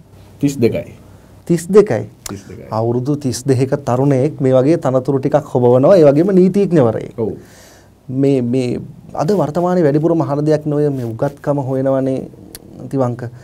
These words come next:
Speaker 1: ඔව්.
Speaker 2: ඒ කියන්නේ මේ, මේ ඉස්සර නම් ඒක හෙව්වේ නෑ.
Speaker 1: ඒකයි.
Speaker 2: ඔය හොරෙක්, ඕනම හොරෙක්ට, ඕනම තක්කඩියෙක්ට පාර්ලිමේන්තුව විවර වෙලා තිබුණා. මිනිස්සුත් අද, "අනේ අපේ දෙයිය" කියලා අවස්ථාව දුන්නා. හැබැයි වර්තමානයේ එහෙම නෑ අරගලෙන් පස්සේ.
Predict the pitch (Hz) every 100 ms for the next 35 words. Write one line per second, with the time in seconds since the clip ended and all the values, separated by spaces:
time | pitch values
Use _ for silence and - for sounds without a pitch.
0 | - 95 73 110 107 104 95 98 113 -
1 | - - - - - - 139 135 147 135
2 | 123 131 139 143 131 151 127 - 101 98
3 | - - 131 127 117 113 131 131 127 123
4 | 139 143 123 135 - 151 127 135 147 135
5 | 135 - 143 147 143 - 175 - - -
6 | 135 143 147 147 147 170 139 135 147 156
7 | 120 110 113 156 151 180 180 131 123 127
8 | 135 170 180 - - - 147 160 151 151
9 | 147 127 147 196 - - - _ - 135
10 | - 160 151 131 113 101 165 131 127 135
11 | 139 127 120 120 110 110 117 120 113 107
12 | 104 - -